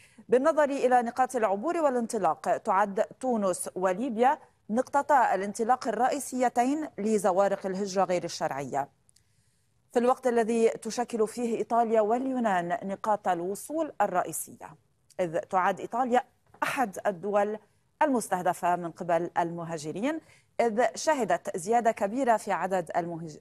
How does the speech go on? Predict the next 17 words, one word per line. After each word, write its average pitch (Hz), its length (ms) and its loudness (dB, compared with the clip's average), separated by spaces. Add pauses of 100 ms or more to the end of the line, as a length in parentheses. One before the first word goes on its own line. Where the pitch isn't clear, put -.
(160)
المهاجرين 180 840 -2 (400)
هذا 240 460 2 (300)
العام، 208 600 0
وصل 190 560 0 (300)
إلى 196 220 0
ستين 233 420 -6
ألفا 180 540 -4 (320)
حتى 180 480 -2 (140)
الآن، 220 500 2
مقارنة 226 680 0
بالعام 196 340 0
الماضي 175 440 -2
الذي 175 260 -2
كان 175 280 -4
فيه 233 320 -4
عدد 185 400 -2
الواصلين 190 680 -2